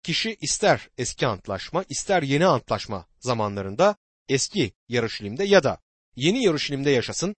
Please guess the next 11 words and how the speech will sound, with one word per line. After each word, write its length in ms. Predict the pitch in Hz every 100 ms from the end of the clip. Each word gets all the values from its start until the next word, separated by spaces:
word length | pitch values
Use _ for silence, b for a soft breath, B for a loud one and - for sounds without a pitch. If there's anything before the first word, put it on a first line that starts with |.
| _ _ -
gerçekleri 760 | 147 151 147 131 120 185 180 _
hala 560 | - 170 160 120 147 123
doğru 360 | 113 113 214
ve 80 | 170
geçerlidir. 720 | 123 110 117 90 85 - - _ _ _ _
Herkes 420 | - 180 208 127 110
için 300 | - 220 - -
iyi 200 | 131 202
olan 380 | 117 110 190 202 _ _
bir 280 | 165 196 -
kitaptır. 540 | - 113 87 - -